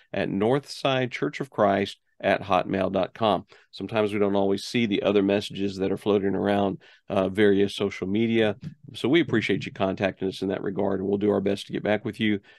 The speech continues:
And let's talk about your spiritual needs in regard to your relationship with God, which means, uh, we'd like to set up a study with you. Let's talk about the Bible. Uh, let's sit down. Let's sit across the table from each other and, uh, open up God's Word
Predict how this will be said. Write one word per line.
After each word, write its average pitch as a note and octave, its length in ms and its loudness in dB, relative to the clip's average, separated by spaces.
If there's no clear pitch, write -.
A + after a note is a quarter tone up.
And - 120 -2
let's B2+ 160 0
talk A#2 200 2
about G2+ 200 4
your G2 140 -4
spiritual D3+ 520 0
needs G2+ 500 0
in G2+ 240 -2
regard F#2+ 380 0
to - 80 -6
your G2 100 2
relationship A2 640 0
with A2 120 -8
God, G2 360 0
which - 180 -8
means, A#2+ 460 2
uh, G#2+ 200 0
we'd G#2+ 140 -2
like A2+ 200 0
to A2+ 180 -2
set B2 220 -4
up C3 160 -2
a - 20 -8
study F3 340 -2
with G#2 220 -2
you. - 260 -10
Let's G#2 260 -8
talk C#3 300 2
about C#3+ 300 -2
the C#3+ 80 -4
Bible. A2+ 480 0
Uh, F2+ 160 -2
let's F#2+ 240 -2
sit - 180 -8
down. B2+ 380 0
Let's - 180 -10
sit - 240 -4
across C3+ 320 0
the - 60 -18
table G#2 360 0
from - 200 -6
each G2+ 180 -4
other G2 260 2
and, F#2+ 200 -2
uh, F#2+ 160 4
open C#3 300 4
up C#3 140 0
God's A#2+ 360 2
Word G2+ 460 0